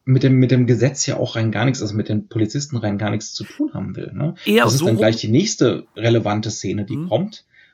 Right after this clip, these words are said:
Speaker 1: Ähm, erstmal, erstmal wird Velda eingeführt, seine Assistentin. Äh, da liegt er im Krankenbett und meint so, äh, "Du bist nie da, wenn ich dich brauche."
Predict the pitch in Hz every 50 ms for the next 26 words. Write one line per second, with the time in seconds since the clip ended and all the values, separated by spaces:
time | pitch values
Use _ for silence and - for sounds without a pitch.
0 | _ _ - - 117 113 110 - - 120 127 - - 143 131 131 127 - - -
1 | 120 - - 120 107 101 98 - 104 104 120 131 165 170 175 175 175 175 185 180
2 | 175 - - 190 208 220 - - 113 110 113 - - - - 110 - - 117 139
3 | 170 - 202 202 202 202 208 - _ _ _ _ _ _ - - 120 117 113 113
4 | 113 110 110 113 113 98 98 110 107 104 104 104 95 78 85 113 117 120 117 -
5 | 120 87 101 - - 110 135 147 160 170 147 170 170 - 147 127 127 120 113 113
6 | 123 117 - 120 117 120 120 120 113 - - - 92 110 113 - 113 110 117 -
7 | - 123 123 117 117 107 113 117 113 110 104 - 113 110 - _ - - - -
8 | - - 185 196 202